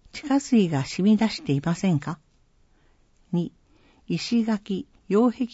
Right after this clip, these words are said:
等の水抜き穴からうまく水が流れ出ていますか？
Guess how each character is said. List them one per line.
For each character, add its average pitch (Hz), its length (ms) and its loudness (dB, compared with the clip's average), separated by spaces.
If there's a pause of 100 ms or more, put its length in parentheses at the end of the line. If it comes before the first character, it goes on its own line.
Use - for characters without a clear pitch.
(120)
等 226 260 2
の 135 140 2
水 165 240 2
抜 214 180 4
き 202 160 -2
穴 156 200 0
か 123 120 -10
ら 117 180 -10 (360)
う 247 80 6
ま 277 160 8
く 143 180 0
水 151 300 2
が 196 160 0
流 165 160 0 (140)
れ 214 120 2
出 214 140 2
て 170 100 -2
い 131 100 0
ま 165 140 -2
す - 120 -10
か？ 180 200 -12